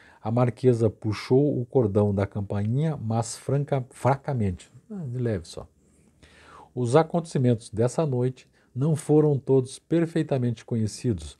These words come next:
mas devem ter sido, ter sido tão simples, tão horríveis como os vulgares incidentes domésticos anteriores. No dia seguinte,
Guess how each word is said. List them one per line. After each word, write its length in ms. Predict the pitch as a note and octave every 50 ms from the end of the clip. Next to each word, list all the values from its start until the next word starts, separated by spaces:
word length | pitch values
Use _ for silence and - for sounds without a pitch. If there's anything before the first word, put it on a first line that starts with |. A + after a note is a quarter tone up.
| _ _ _ _ _ _ -
mas 220 | - G2+ G2+ F#2+ F2
devem 300 | F2 A2+ A#2+ B2+ C#3 D#3
ter 200 | D3+ D#3 C3 A2
sido, 320 | - - A#2+ A2 F#2 F#2+ F2 - - - - - _ _ -
ter 120 | - G2+
sido 300 | F#2 - - A2 F#2+ F#2+
tão 180 | F2+ B2 D3 D#3
simples, 500 | D#3+ - - C#3 D3 - - - - - _ _ _ - - - - _ _ -
tão 160 | - E3 F3+
horríveis 600 | D#3+ B2+ A2+ G#2+ A#2+ D3+ C#3+ C#3+ D#3+ D#3 D#3+ - -
como 500 | _ - - B2 B2+ C3 C3 B2+ A#2+ A#2
os 140 | A2+ G#2
vulgares 800 | G2+ G2 G#2+ B2+ C3 A#2 G2+ A2+ A#2+ C#3+ D#3 D#3 C#3+ C3+ A#2 A#2+
incidentes 640 | B2+ A#2+ - - A2 F#2 G2 G2+ A2 A2 - - - -
domésticos 720 | G#2+ A#2 G#2+ G2 F#2 F2+ F#2 F#2 - - - - F#2 E2+
anteriores. 680 | F2+ F2+ F2+ G#2+ F2+ D#2+ D#2 D#2 D#2 _ - - - _ _ _ _ _ _ _ _ _ _ _ _ _ _ _ _ _ _ _ _ _ - _ _ _ _ - _ _ _ _ -
No 120 | E3+ D#3+
dia 180 | A#2 G2 F#2+ F#2
seguinte, 600 | - - G#2+ G2+ A2+ C3+ D#3+ D#3+ - - - _